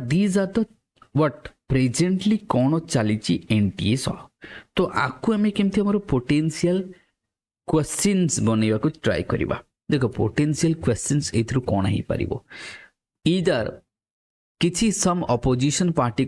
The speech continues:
କହୁଛନ୍ତି, ଡିମାଣ୍ଡ କରୁଛନ୍ତି କି ଯୋଉ ଏନ୍ଟିଏ ଥିଲା ନା, ତାକୁ ଖତମ କରିଦିଅ। ଖତମ କରିକି ଷ୍ଟେଟ୍ମାନଙ୍କୁ ରେସ୍ପନ୍ସିବିଲିଟି ଦେଇଦେବା। ଠିକ୍ ଅଛି, ଇଏ ଗୋଟେ ଇସ୍ୟୁ,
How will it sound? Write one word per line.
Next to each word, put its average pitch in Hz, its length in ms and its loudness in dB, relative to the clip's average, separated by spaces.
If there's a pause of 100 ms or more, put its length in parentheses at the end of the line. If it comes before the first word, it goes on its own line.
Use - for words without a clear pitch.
କହୁଛନ୍ତି, 110 440 0 (160)
ଡିମାଣ୍ଡ 123 360 2 (100)
କରୁଛନ୍ତି 113 460 0
କି 180 80 0 (100)
ଯୋଉ 160 100 2 (120)
ଏନ୍ଟିଏ 110 360 2
ଥିଲା 120 220 2
ନା, 202 140 0
ତାକୁ 170 160 0 (100)
ଖତମ 113 320 -2
କରିଦିଅ। - 320 -2 (280)
ଖତମ 196 220 0 (100)
କରିକି 104 280 0 (540)
ଷ୍ଟେଟ୍ମାନଙ୍କୁ 160 800 0 (120)
ରେସ୍ପନ୍ସିବିଲିଟି 117 720 0 (100)
ଦେଇଦେବା। - 320 -2 (1160)
ଠିକ୍ 139 220 0
ଅଛି, - 160 -8 (420)
ଇଏ 208 160 2
ଗୋଟେ 160 260 0 (380)
ଇସ୍ୟୁ, - 180 -4